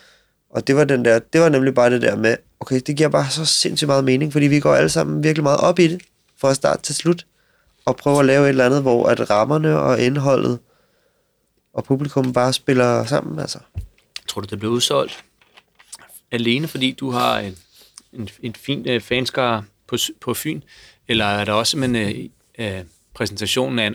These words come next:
Speaker 2: et anderledes koncertformat, der fik solgt e-, de ekstra billetter?
Speaker 1: Det tror jeg da helt sikkert. Og det handler jo også om, at vi fik jo ligesom også engageret lokalmiljøet. Det var hjemme hos en lokal erhvervsdrivende, så at sige. Der var et lokalt kor involveret.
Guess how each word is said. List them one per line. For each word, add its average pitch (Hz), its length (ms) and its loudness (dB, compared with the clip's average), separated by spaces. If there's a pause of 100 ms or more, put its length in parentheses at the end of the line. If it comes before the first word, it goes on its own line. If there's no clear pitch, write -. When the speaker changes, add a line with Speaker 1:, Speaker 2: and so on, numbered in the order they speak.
(160)
Speaker 2:
et 113 100 -10
anderledes 117 320 -4
koncertformat, 117 680 -6
der 113 60 -8
fik 110 240 -6
solgt 117 300 -2
e-, 123 100 -8 (100)
de 123 120 2
ekstra 113 220 -4
billetter? 117 340 -2 (240)
Speaker 1:
Det 131 120 2
tror 123 180 0
jeg - 100 -4
da - 60 -2
helt 131 260 0
sikkert. - 400 -4
Og 120 100 4
det 113 80 2
handler 113 280 4
jo 98 100 2
også 127 220 4
om, 107 220 2 (120)
at - 140 2 (540)
vi 110 200 -4
fik 98 260 -2
jo 92 140 2
ligesom 98 360 -2
også 104 280 0
engageret 135 480 0
lokalmiljøet. 113 800 0
Det 104 100 0
var 95 220 2 (880)
hjemme 123 680 0
hos 120 380 2
en 107 100 2
lokal 110 400 0
erhvervsdrivende, 135 640 2
så 131 180 0
at 120 140 -2
sige. 127 320 -2 (400)
Der 107 60 2
var 87 140 0
et - 180 0
lokalt - 560 -4
kor 151 320 2
involveret. 117 720 0